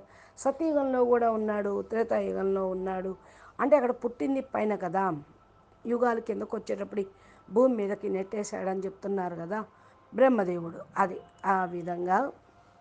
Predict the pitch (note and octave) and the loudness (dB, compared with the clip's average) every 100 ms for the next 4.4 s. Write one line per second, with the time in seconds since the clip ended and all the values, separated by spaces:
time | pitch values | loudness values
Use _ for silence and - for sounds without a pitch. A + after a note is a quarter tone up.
0 | - _ - _ - - - - - C4+ | -20 _ -20 _ -20 -20 -20 -18 -2 6
1 | D4+ B3+ C#4 D#4+ - D#4 D4+ - - B3+ | 8 8 6 2 4 4 4 -2 2 2
2 | - - B3+ A#3+ A#3+ G#3 G#3+ G#3 G3+ G3 | 2 0 2 4 4 4 2 0 0 -4
3 | F#3+ - G3+ G3 F#3+ G3 F#3+ F3+ F#3 G3+ | -6 -2 0 0 -2 -4 -4 -4 -4 -4
4 | F#3+ F3 G3 | -4 -4 -4